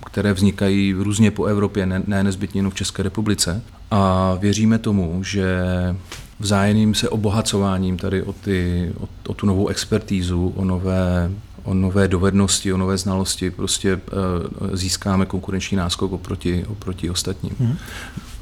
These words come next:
Speaker 1: To neznamená, že jdeme po samé podstatě bankovnictví. Banky a bankovnictví jako takové je velmi, eh, řeknu, komplexní biznis.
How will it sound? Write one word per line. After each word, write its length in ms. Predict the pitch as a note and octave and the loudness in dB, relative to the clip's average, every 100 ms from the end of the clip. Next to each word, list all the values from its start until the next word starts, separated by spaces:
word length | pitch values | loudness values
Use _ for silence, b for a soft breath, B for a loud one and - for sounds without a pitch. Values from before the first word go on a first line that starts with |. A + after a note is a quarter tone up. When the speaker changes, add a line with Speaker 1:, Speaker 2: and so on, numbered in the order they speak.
| - | -2
Speaker 1:
To 100 | G#2 | 4
neznamená, 720 | G#2+ G2+ A2+ A2 G#2+ G2 F2 | 6 6 4 4 4 2 0
že 140 | G2 G2+ | -2 -2
jdeme 240 | G#2 G#2 | 0 0
po 140 | G2+ G2 | 0 -2
samé 340 | - G#2+ G#2+ | 0 4 2
podstatě 500 | G2+ G#2 - G#2+ A2+ | 0 -6 -4 -2 0
bankovnictví. 800 | G2 F#2 A2 G2+ F#2+ - F#2+ E2 | 0 0 -2 0 -2 -2 -6 -6
Banky 540 | F#2 F#2 - G#2 G2 B B B | -2 -4 -2 -2 -2 B B B
a 60 | - | -2
bankovnictví 640 | F2+ G2 G2 G#2+ - A2+ | 0 0 2 2 2 2
jako 220 | G2+ F#2+ | 2 0
takové 520 | A2 G2 G#2+ G2 F#2 F#2 | -2 0 0 2 2 2
je 420 | F#2+ F#2 F#2 G2 - B B B - | 2 0 0 -4 -8 B B B -14
velmi, 600 | F#2 G2 G2 G2 G2 F#2+ - - | -2 2 4 4 4 0 -6 -6
eh, 40 | G#2 F#2+ F#2 F2+ | -4 -2 -2 -2
řeknu, 280 | F#2 - G2+ | -2 0 0
komplexní 640 | G#2+ F#2 G#2 - - G#2+ | 2 2 0 -2 0 0
biznis. 540 | G2+ F#2+ E2 - - | 2 0 -2 -4 -10